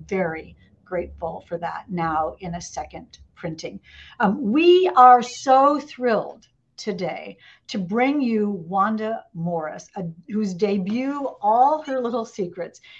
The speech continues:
is just tearing up the place. It, it came out last week to incredible acclaim. You have never ser-, heard such acclaim. And Wanda, everyone is talking about this book.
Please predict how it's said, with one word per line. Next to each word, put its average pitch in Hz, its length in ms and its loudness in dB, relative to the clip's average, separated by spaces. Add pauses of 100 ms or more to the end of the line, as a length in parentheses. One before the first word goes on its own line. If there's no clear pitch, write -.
is 202 160 -2
just 233 320 -4 (160)
tearing 254 580 -4 (140)
up 208 300 -8 (120)
the 185 100 -10
place. 170 540 -14
It, 254 240 -2 (100)
it - 160 -14
came 254 320 -6
out 220 360 -2
last 220 460 -10
week 285 480 -8 (320)
to 240 140 -8
incredible 247 1200 -2
acclaim. 190 480 -8
You 220 120 -2
have 208 140 -2
never 262 520 2
ser-, 208 380 -10
heard 196 460 -4 (320)
such 175 320 -8
acclaim. 170 500 -12
And 196 180 -6
Wanda, 247 460 2
everyone 294 340 2
is 247 120 -6
talking 196 340 -2
about 165 260 -6
this 170 140 -14
book. 170 240 -12